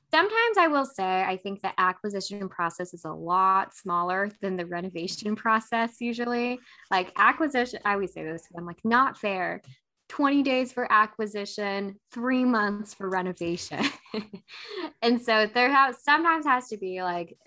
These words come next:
times when, like, but that's why we hired a project manager to take time off of my plate, because it was costing, it was costing me so much stress. So it's like, "Okay, who can we get to take time off of my plate so that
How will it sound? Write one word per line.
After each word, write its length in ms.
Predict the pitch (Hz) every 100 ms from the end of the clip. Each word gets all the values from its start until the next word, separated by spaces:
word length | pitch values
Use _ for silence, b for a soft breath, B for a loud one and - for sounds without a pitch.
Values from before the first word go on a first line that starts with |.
| _
times 320 | - 180 175 175
when, 160 | 170
like, 220 | 165 165 - B B 220
but 120 | 220
that's 260 | 226 262
why 120 | 254 233
we 100 | 202
hired 280 | 196 180
a 60 | 170
project 440 | - 175 165 165
manager 520 | 160 156 165 175 190 190
to 120 | 175
take 300 | - 165 -
time 200 | - 165
off 160 | 160 165
of 120 | 165 -
my 220 | 139 156
plate, 480 | - 220 240 269 - b b b b b _
because 320 | 185 190 180
it 100 | 180
was 220 | 170 165 -
costing, 720 | - 165 165 170 165 160 - -
it 80 | 170
was 140 | 165
costing 480 | - 165 165 165 165
me 360 | 160 160 165 -
so 260 | - 160
much 200 | 160 156
stress. 600 | - - - - - - -
So 200 | 165 160
it's 160 | 156
like, 180 | 147 - 185
"Okay, 220 | 165 160
who 160 | 190
can 180 | 190 190
we 120 | 180
get 300 | 165 147 143 -
to 120 | 160
take 300 | - 156 - _ -
time 260 | - 165
off 180 | 156 156
of 100 | 165
my 180 | 156 139
plate 340 | - 202 208 -
so 80 |
that 240 | 175 156